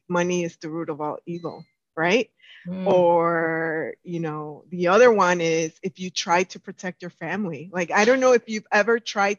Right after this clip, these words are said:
Speaker 1: to talk to family members about, like, life insurance, like, having that conversation with,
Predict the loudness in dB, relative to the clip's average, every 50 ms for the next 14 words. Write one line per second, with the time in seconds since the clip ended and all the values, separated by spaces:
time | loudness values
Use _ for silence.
0 | _ -14 -12 -8 -6 -6 -6 -8 -10 _ _ _ _ _ _ 2 4 4 4 4
1 | 2 -2 _ -8 -4 -4 -2 0 0 -2 -4 -4 _ _ 0 0 0 0 -2 -2
2 | -2 -2 -2 -2 -2 -2 0 0 0 -2 -6 -10 -14 -10 -8 -8 -6 -6 -8 -10
3 | -12 -14 _ -8 -8 -8 -6 -4 0 0 0 0 -2 -8 -10 -10 -8 -8 -8 -8
4 | -10 -10 -12 -12 _ -8 -8 -8 -8 -4 0 0 0 2 0 -2 0 2 2 2
5 | 2 0 -4 -6 -6 -6 -4 -6 -10 -12 -8 -8 -8 -6 -6 -4 -2 -2 -2 -2
6 | -2 -4 -8 _ -20 -20 _ _ _ _ _ 2 4 6 4 4 2